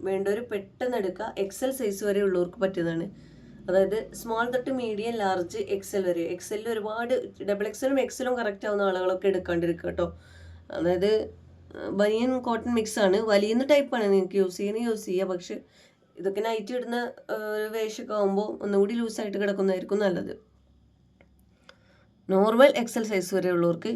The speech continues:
യൂസ് ചെയ്യാൻ പറ്റും. ടോപ്പ് ഇതാണ്. അപ്പോൾ നിങ്ങൾക്ക് ഏതാ വേണ്ട,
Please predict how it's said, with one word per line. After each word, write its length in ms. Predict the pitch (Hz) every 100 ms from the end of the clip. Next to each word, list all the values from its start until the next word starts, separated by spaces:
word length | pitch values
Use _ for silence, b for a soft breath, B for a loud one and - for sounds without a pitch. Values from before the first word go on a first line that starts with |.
| -
യൂസ് 180 | 190 175 180
ചെയ്യാൻ 200 | 165 160
പറ്റും. 280 | 165 165 196 302 - - - - - - - - - - _ _ _ _ _ _ _ _ _ _ _ _ _ _ b b b b b b b _ _ _ _ _ _ _ _ _ _ _ _ _ _ _ -
ടോപ്പ് 280 | 196 196 220
ഇതാണ്. 260 | 185 180 226 302
അപ്പോൾ 140 | 196 202
നിങ്ങൾക്ക് 240 | 202 208 202
ഏതാ 140 | 214 247
വേണ്ട, 180 | 214